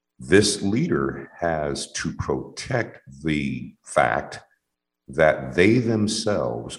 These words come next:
are the abuser. Therefore, the messaging as well as their response to abuse is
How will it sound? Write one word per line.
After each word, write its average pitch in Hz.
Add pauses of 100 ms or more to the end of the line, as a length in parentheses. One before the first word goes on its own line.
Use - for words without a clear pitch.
are 76
the 71
abuser. 80
Therefore, 80
the 69
messaging 107
as 90
well 98
as 76
their 85
response 69
to 65
abuse - (440)
is 82